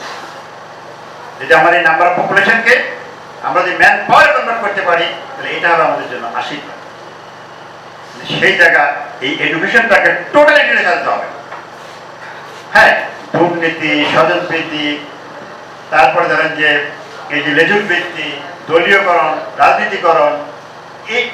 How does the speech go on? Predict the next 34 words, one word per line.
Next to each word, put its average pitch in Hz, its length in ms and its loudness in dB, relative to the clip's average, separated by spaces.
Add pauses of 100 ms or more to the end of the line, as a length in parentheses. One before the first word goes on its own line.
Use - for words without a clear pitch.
সবই 294 280 4
আছে, - 220 6
কিন্তু - 1700 -12
ওইটা 160 360 4
শুধু 202 200 0
হইলে 170 160 4
হবে 147 240 2
না, 147 280 0
এর 165 200 2
বাইরেও - 460 4 (360)
মূল 170 240 -4
কারিকুলামটাই 269 600 6
আপনাকে - 260 2
চেঞ্জ - 220 -4
করতে - 220 -12
হবে। - 120 -12 (2000)
আমি - 140 4
আগেই 233 200 4
বলেছি 185 180 2
আমাদের 175 240 0
কৃষি - 220 -10
বিজ্ঞান। - 260 -6 (840)
আচ্ছা, 208 180 4
আপনারা 202 240 6
বলুন 196 320 0
তো, 185 60 6
একটা 175 180 6
কাঁঠাল 180 360 4
গাছ 185 180 2
লাগিয়ে 175 240 4
আপনি 170 140 0
যত 311 420 4
যত্ন 294 280 4
করেন, - 340 2